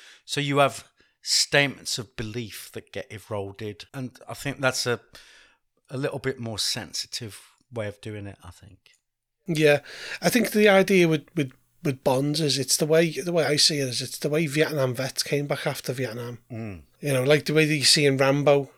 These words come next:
Speaker 2: the original first movie, the f-, First Blood, where he, he ca-, he just can't integrate back into society.
Speaker 1: No.
Speaker 2: He'll try as he must. He's just seen too much.
Speaker 1: Yeah.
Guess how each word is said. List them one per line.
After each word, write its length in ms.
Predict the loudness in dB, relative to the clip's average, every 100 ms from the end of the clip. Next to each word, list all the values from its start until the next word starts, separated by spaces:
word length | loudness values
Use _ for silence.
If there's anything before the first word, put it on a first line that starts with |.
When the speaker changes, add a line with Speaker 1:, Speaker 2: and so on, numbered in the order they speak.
| -12
Speaker 2:
the 100 | -8
original 380 | -6 -4 -6 -2
first 320 | -2 -2 -2
movie, 240 | -2 0
the 80 | -2
f-, 280 | -6 -10 -2
First 260 | 0 0 0
Blood, 260 | -4 -6 -8 -20 -20 -18 -20 -2
where 220 | 2 2
he, 100 | 0 -4
he 120 | -10
ca-, 220 | -6 -4 -4
he 80 | -2
just 220 | 0 0
can't 240 | -2 -2
integrate 360 | -2 -2 -6 -8
back 140 | -10 -8
into 180 | 0
society. 600 | 2 2 -2 -4 -6 -6
Speaker 1:
No. 60 | -8
Speaker 2:
He'll 240 | -8 -6 2
try 300 | 2 4 2
as 140 | 0
he 80 | 2
must. 320 | 2 0 -2
He's 100 | -2
just 240 | 0 4 4
seen 260 | 4 0
too 180 | -2 -2
much. 400 | 0 -2 -2 -4
Speaker 1:
Yeah. 120 | -4